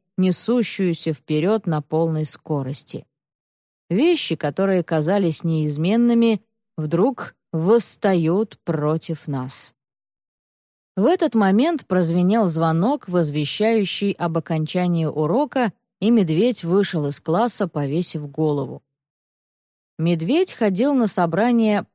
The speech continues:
П Л П, преподаватели — любители природы. Поначалу ребята решили, что это какая-то религиозная секта, и дразнили медведя, будто он вступил в нее, чтобы найти себе жену.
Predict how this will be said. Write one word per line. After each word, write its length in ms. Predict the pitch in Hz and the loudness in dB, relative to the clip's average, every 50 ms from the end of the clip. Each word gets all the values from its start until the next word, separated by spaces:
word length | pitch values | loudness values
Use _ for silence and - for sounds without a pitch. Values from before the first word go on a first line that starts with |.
| _ - | _ -4
П 260 | - 202 214 220 - | 0 0 0 0 0
Л 220 | - 185 185 190 190 | 0 -2 0 0 -2
П, 420 | - - - 269 220 160 139 - _ _ _ _ _ _ | -4 -2 0 0 0 0 -2 -4 _ _ _ _ _ _
преподаватели — 1040 | - - 165 151 - 165 147 151 139 139 175 233 262 - - 254 233 233 220 202 _ _ _ _ - | -6 -6 -6 -2 -2 -2 -2 -2 -2 0 0 -2 -2 0 0 0 2 2 0 0 _ _ _ _ -4
любители 580 | 165 165 170 151 143 180 175 - 190 175 170 | -2 0 0 0 0 -2 -2 0 -2 -2 -2
природы. 580 | 160 - 180 180 180 175 170 151 143 123 104 - - _ _ _ _ _ _ _ _ _ _ _ _ _ _ - | -2 -2 -2 -2 0 0 0 -2 -2 -6 -8 -12 -14 _ _ _ _ _ _ _ _ _ _ _ _ _ _ -4
Поначалу 520 | - 180 202 220 220 - 349 359 339 285 | 0 2 2 2 2 2 2 2 4 4
ребята 460 | 214 185 180 170 202 247 269 - 196 160 | 4 2 2 2 2 0 0 0 0 0
решили, 440 | 151 147 - - 233 254 240 180 | 0 0 -2 0 0 0 2 0
что 200 | 156 - - 180 | -2 -2 -2 -4
это 160 | 180 180 196 175 | -2 -2 -2 -4
какая-то 640 | - - - - 202 196 180 - 185 175 170 165 | -4 -6 -2 0 0 0 0 0 0 2 2 2
религиозная 800 | 160 160 170 175 170 160 175 185 202 202 190 185 180 170 165 160 | 2 2 0 0 0 0 2 2 2 2 2 2 2 2 0 0
секта, 580 | - - - 277 285 262 - - - 135 131 - _ _ _ _ - | -2 -2 -2 0 0 0 -2 -4 -8 -8 -8 -8 _ _ _ _ -4
и 120 | 160 165 | -4 -2
дразнили 640 | 160 180 180 185 180 165 196 202 220 240 220 190 165 | 0 2 2 2 2 2 2 2 4 2 2 2 0
медведя, 640 | 156 151 147 147 147 190 240 247 208 185 160 143 _ _ _ _ - | 0 0 -2 -2 -2 0 0 0 2 0 0 -2 _ _ _ _ -12
будто 360 | 160 165 196 180 - - 175 | -4 -4 -4 -4 0 0 0
он 240 | 190 202 196 170 - _ _ _ | 2 2 2 0 -2 _ _ _
вступил 580 | - - - - - 208 170 - 220 262 269 254 | -14 -14 -8 -2 -2 -2 -2 0 -2 0 0 0
в 80 | 202 202 | 2 2
нее, 240 | 208 202 190 180 | 2 2 2 2
чтобы 340 | 165 - - - 170 170 175 | 0 -2 -2 -4 -2 0 0
найти 360 | 175 170 165 165 156 - 196 | 0 2 0 0 -2 -2 -6
себе 340 | 190 - - 185 165 165 170 | -6 -4 -4 -6 -2 0 -2
жену. 400 | 160 170 185 185 170 147 127 - | 0 0 0 0 0 0 -4 -6